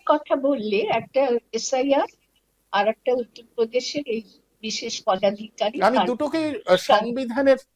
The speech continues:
Speaker 2: সংবিধানের যে
Speaker 1: হ্যাঁ,
Speaker 2: হেনস্থার জায়গা
Speaker 1: কোনটা?
Speaker 2: তৈরি হচ্ছে।
Speaker 1: বলছে, আমার প্রশ্ন হচ্ছে কোনটা নিয়ে প্রথমে বলতে বলছো?
Speaker 2: প্রথমে আপনি এটা বলুন যেটা আমি দেখালাম, কেউ আলোচনা করছে না, সেভাবে আলোচনা আসেনি। শুধুমাত্র আমি বলে রাখি,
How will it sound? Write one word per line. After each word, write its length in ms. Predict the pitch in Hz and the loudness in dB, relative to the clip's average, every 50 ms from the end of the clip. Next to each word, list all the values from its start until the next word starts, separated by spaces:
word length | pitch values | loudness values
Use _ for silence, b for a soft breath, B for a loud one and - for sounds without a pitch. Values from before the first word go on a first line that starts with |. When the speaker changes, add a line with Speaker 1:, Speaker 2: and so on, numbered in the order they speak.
| b b b b b b | b b b b b b
Speaker 2:
সংবিধানের 680 | - - 208 196 208 214 208 254 233 269 277 269 269 262 | 2 4 4 6 4 2 -6 0 2 2 2 2 0 0
যে 120 | 254 220 | -2 -2
Speaker 1:
হ্যাঁ, 140 | 185 196 202 | 0 0 0
Speaker 2:
হেনস্থার 340 | 240 262 175 - 285 277 226 | 0 0 0 4 2 2 4
জায়গা 320 | 262 262 247 240 254 233 | 4 4 4 4 4 6
Speaker 1:
কোনটা? 280 | 262 262 285 294 247 233 | 6 6 6 6 2 2
Speaker 2:
তৈরি 180 | 202 208 233 | 2 2 2
হচ্ছে। 360 | 233 220 - - - - 185 262 _ _ _ _ _ _ _ _ _ _ _ _ _ _ _ _ _ _ _ _ _ - 226 | 2 0 0 -2 -8 -8 -8 -10 _ _ _ _ _ _ _ _ _ _ _ _ _ _ _ _ _ _ _ _ _ -4 -4
Speaker 1:
বলছে, 220 | 262 233 - 403 | -4 -2 -2 -2
আমার 320 | 370 214 233 240 262 277 | 0 0 0 0 -2 -4
প্রশ্ন 380 | 277 - 277 294 - - - 302 | -2 -2 -4 -4 -4 -4 -4 -4
হচ্ছে 240 | 294 294 - 339 302 | -4 -4 -4 -10 -14
কোনটা 440 | - - 277 269 269 262 - 269 277 | -8 -6 -4 -4 -4 -2 0 2 2
নিয়ে 280 | 277 277 277 302 302 | 2 2 2 0 -2
প্রথমে 460 | 285 - 262 240 - - 247 247 240 | -2 -4 -6 -6 -2 -2 0 0 0
বলতে 360 | 226 214 220 202 185 - 185 180 | 0 0 -4 -4 -4 -6 -8 -6
বলছো? 100 | 180 208 | 2 2
Speaker 2:
প্রথমে 260 | 262 285 302 349 370 | 2 4 4 2 2
আপনি 160 | - 381 349 | 4 2 2
এটা 120 | 277 339 | 2 2
বলুন 220 | 330 311 330 320 294 | 2 2 2 2 2
যেটা 180 | 262 277 294 | 0 2 2
আমি 140 | 302 320 269 | 2 4 6
দেখালাম, 520 | 226 214 220 - 311 302 285 220 180 160 - | 4 4 4 6 2 4 6 6 4 4 0
কেউ 240 | - - 180 285 | -2 -2 2 6
আলোচনা 380 | 247 202 226 262 - 320 330 339 | 6 4 4 2 -2 -2 -4 -4
করছে 260 | - 330 - - 294 | -4 -6 -6 -6 -4
না, 80 | 254 214 | -6 -4
সেভাবে 320 | - 247 240 254 262 285 | -2 0 0 0 2 4
আলোচনা 340 | 254 220 226 - 269 285 277 | 2 2 2 -2 -2 -2 0
আসেনি। 360 | 240 220 - 294 277 220 185 | 0 0 0 -2 -4 -4 -4
শুধুমাত্র 420 | - 240 226 262 269 277 277 294 262 | -4 -4 0 4 4 4 8 8 8
আমি 160 | 254 269 262 | 8 8 6
বলে 220 | 233 240 240 - | 6 8 10 10
রাখি, 260 | 277 - - 320 370 | 10 10 6 4 -6